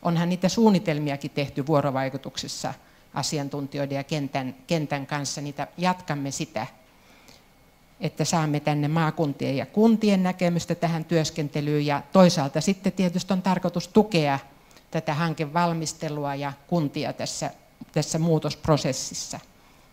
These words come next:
Ja niihin tännekin on kutsuttu maakunnista ja hankevalmistelua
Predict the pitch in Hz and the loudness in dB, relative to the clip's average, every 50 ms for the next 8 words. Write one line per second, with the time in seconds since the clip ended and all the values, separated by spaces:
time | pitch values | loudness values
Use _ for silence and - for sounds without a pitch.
0 | _ _ - 156 160 156 151 151 151 147 - 175 180 165 151 - - 180 175 175 | _ _ -6 -4 -2 -2 -2 -4 -6 -4 -2 -2 -2 -2 -4 -4 -4 -4 -4 0
1 | - 220 214 220 - 170 151 - - - 151 - - - - - _ _ _ _ | 0 0 0 0 -4 -8 -10 -12 -10 -10 -10 -10 -10 -16 -20 -20 _ _ _ _
2 | - - - - - _ _ _ _ - _ 151 175 170 160 143 - - 160 143 | -18 -18 -18 -18 -18 _ _ _ _ -20 _ -4 -2 -2 -2 -2 -2 -4 -6 -6
3 | 139 135 135 - - - 135 139 - - - 151 139 151 151 143 - 151 135 135 | -4 -6 -8 -10 -8 -8 -8 -8 -8 -12 -10 -8 -6 -4 -4 -4 -6 -8 -6 -4
4 | 139 139 139 147 147 - - - 147 139 143 143 | -4 -4 -4 -6 -10 -10 -10 -10 -8 -6 -6 -6